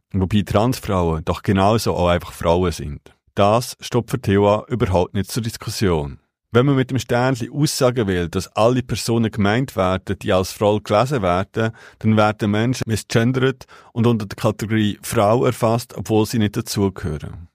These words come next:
Nebst dieser transfeindlichen Logik ist der Name zudem sehr verkürzt, weil er impliziert, dass nur Frauen von patriarchischen Strukturen betroffen sind. Und das ist ja klar nicht der Fall. Die Kritik haben sie dann am Aargauer Komitee vorgebracht.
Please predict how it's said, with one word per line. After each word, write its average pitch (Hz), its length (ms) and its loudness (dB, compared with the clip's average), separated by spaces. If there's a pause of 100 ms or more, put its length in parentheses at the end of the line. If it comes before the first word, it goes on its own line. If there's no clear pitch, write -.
(140)
Nebst 104 460 0
dieser 107 220 2
transfeindlichen 113 840 2
Logik 120 520 0
ist 110 180 -2
der 110 80 -2
Name 98 240 2
zudem 113 320 0
sehr 110 240 0
verkürzt, - 760 -2
weil 92 140 0
er 92 120 0
impliziert, 110 840 0
dass 101 160 -2
nur 98 120 2
Frauen 104 540 2
von - 180 -8
patriarchischen 95 800 0
Strukturen 92 500 -2
betroffen 90 520 -2
sind. - 500 -10
Und 95 180 -2
das 95 300 2
ist 107 120 -4
ja 117 60 2
klar 110 240 2
nicht 104 240 0
der 98 60 -4
Fall. 76 360 -8 (260)
Die 165 80 2
Kritik 160 600 0
haben 120 140 4
sie 113 140 -4
dann 117 100 0
am 107 180 2
Aargauer 107 480 2
Komitee 110 460 0
vorgebracht. 90 960 -4